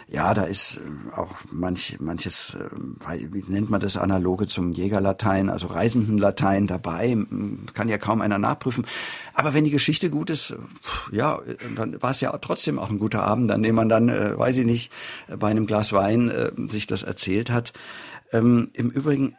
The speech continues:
eins ist mir noch wichtig, mm, ich muss ja zwangsläufig viel alleine reisen, ähm,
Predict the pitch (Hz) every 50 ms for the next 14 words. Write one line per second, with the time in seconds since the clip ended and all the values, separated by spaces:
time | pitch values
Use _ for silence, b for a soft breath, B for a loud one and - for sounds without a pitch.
0 | - - 117 123 147 - - 160 - 160 156 143 139 131 123 123 131 135 - -
1 | 131 117 120 - - - 117 113 110 107 - - - - 110 95 - - - 120
2 | 117 - - - 104 107 135 147 - - 151 135 - - - 117 127 131 - 123
3 | 113 113 120 117 - 120 120 - - - 110 - - - 120 131 - - 110 104
4 | 98 95 107 127 135 123 107 104 104 110 131 139 147 156 160 B B B B B
5 | B B B B B B B B B B B B - - - 107 113 113 117 113
6 | 113 113 113 -